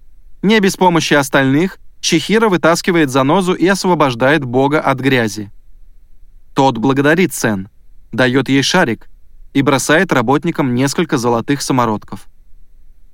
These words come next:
Ночью Сен впускает внутрь Безликого, слоняющегося по окрестностям, не понимая, что это за дух.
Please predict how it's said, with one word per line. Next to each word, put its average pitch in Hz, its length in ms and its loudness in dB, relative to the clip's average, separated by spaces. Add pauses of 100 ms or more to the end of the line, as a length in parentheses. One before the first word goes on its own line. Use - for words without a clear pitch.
(680)
Ночью 202 480 2
Сен 226 260 0
впускает 175 580 0
внутрь 170 360 0
Безликого, 160 720 -2 (360)
слоняющегося 147 960 0
по 151 140 2
окрестностям, 117 760 -2 (260)
не 131 280 0
понимая, 135 600 0
что 117 320 -2
это 120 160 -4
за 131 160 0
дух. 110 340 -6